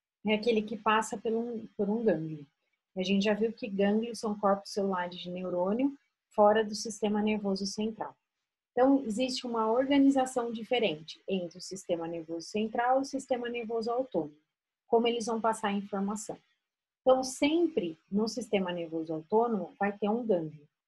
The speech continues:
Esse gânglio pode ser de simpático ou esse gânglio pode ser de parasimpático, dependendo da sua característica, né? Então, essa é a organização principal. Outra diferença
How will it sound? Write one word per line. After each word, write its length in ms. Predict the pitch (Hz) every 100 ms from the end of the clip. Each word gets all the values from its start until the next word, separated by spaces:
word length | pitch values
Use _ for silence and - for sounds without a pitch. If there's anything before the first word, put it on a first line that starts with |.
| _ _ _ _ 190
Esse 220 | 190 214
gânglio 440 | 202 196 214 214
pode 220 | 208 180
ser 180 | - 175
de 100 | 170
simpático 840 | - 214 233 - 262 311 - - 330
ou 320 | 285 269 285
esse 240 | 285 302
gânglio 420 | 240 240 240 254
pode 280 | 254 240 214
ser 180 | - 220
de 120 | 226
parasimpático, 1080 | - 190 196 196 254 254 175 175 - - 226 _ _ -
dependendo 560 | 214 214 226 202 202 208
da 120 | 214
sua 220 | 208 196
característica, 880 | 202 202 202 262 254 160 - - _ _ _ _ _ -
né? 240 | 165 247 269 _ _ _ _ _ _ _ _ _ _ _ _ _ _
Então, 320 | - 214 214 -
essa 340 | 226 233 254
é 20 |
a 60 | 233
organização 720 | 226 226 226 220 233 - 208
principal. 640 | 208 214 214 262 - - - _ _ _ -
Outra 340 | 277 311 359
diferença 800 | 262 208 208 180 202 240 214 -